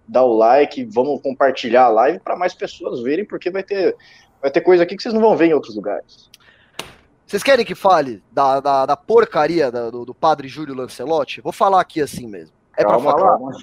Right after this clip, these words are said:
Speaker 2: Então, se a gente vai falar, é, você tem que entrar na live. Eu quero que entre na live, Russo. Depois me processa, mas não processa o M B L, processa a mim, tá? E aí a gente, a gente conversa. Pai do seu neném também mandou mais cinco reais e disse, "Se tiver fundamento, acho que tem a obrigação de divulgar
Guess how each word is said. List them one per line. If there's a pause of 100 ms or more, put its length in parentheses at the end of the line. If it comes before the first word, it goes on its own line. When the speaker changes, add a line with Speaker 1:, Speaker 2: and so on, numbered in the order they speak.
(260)
Speaker 2:
Então,
se
a
gente
vai
falar, (480)
é,
você
tem
que
entrar
na
live.
Eu
quero
que
entre
na
live,
Russo. (320)
Depois
me
processa,
mas
não
processa
o
M
B
L,
processa
a
mim, (340)
tá? (380)
E
aí
a
gente,
a
gente
conversa. (520)
Pai
do
seu
neném
também
mandou
mais
cinco
reais
e
disse,
"Se
tiver
fundamento,
acho
que
tem
a
obrigação
de
divulgar